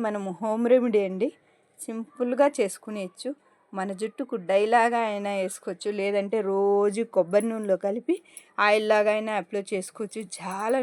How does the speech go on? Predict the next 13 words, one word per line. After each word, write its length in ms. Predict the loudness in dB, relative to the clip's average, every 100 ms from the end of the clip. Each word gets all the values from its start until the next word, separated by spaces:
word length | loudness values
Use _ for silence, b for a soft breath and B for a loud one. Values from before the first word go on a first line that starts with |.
| -2
నల్లగా 760 | -6 -8 -10 -10 -4 0 2 2 0
మారిపోతాయండి. 800 | -2 -2 0 0 -2 -2 -2 -2 b b b -2
చాలా 400 | 4 6 6 6 2 -2
సింపుల్ 460 | -2 -2 2 2
అండి 280 | 2 0 -2 0
ఇది 140 | -2 -2
చేసే 300 | -2 2 2
విధానము. 500 | 2 2 0 0 -4 -10 b b b -4
తయారీ 400 | 2 4 4 4 2
విధానం 320 | 0 -2 -2 -4
అయితే 180 | -4 -6
చూడండి. 440 | -6 -8 -8 -8 -10 b b b _
నేనైతే 500 | -6 -4 -4 0 0